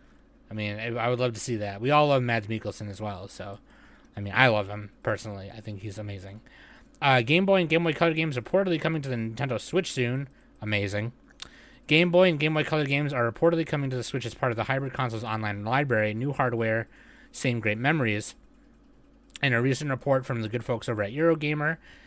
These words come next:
an in-, inside source has confirmed to the site that this era of gaming is finally making it to the Nintendo Switch online library. This report follows a hot on the heels of a podcast earlier this week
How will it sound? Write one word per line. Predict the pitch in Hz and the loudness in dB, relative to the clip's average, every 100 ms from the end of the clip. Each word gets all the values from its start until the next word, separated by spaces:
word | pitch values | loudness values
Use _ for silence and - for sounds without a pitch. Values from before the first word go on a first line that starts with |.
| - - - - - | -20 -20 -20 -20 -6
an | 127 135 | -4 -2
in-, | 190 220 202 196 - | 0 2 0 -2 2
inside | 220 240 - 143 117 | 2 2 4 2 2
source | - 104 107 | -2 -4 -4
has | 120 107 | -6 -6
confirmed | 123 113 135 147 | -6 -6 -6 -6
to | 143 | -6
the | 123 | -6
site | - 117 | -2 -2
that | 107 104 | -2 -6
this | 156 | -6
era | 147 139 120 | -2 0 0
of | 107 | 0
gaming | 117 113 107 | -2 -2 -4
is | - | -6
finally | 135 151 156 | -4 -2 -2
making | 139 131 135 | -2 -4 -6
it | 131 | -6
to | 117 | -8
the | 104 | -8
Nintendo | 104 101 117 113 | -8 -8 -8 -6
Switch | - - | -8 -8
online | 107 104 101 107 | -6 -6 -6 -4
library. | 139 127 95 98 98 - _ - - - - _ - - | -4 -2 -2 -2 -10 -16 _ -20 -20 -20 -20 _ -20 -10
This | 127 127 | -4 -4
report | 127 - 135 123 | -4 -2 -2 0
follows | 127 120 110 | -2 0 -2
a | |
hot | 104 131 135 | -2 -2 -2
on | 123 | -6
the | 107 | -8
heels | 120 113 110 | -4 -4 -4
of | 104 | -8
a | |
podcast | 101 117 110 - 101 - | -6 -6 -6 -6 -8 -6
earlier | 135 131 123 | -6 -4 -6
this | 110 | -6
week | 113 107 - | -8 -8 -10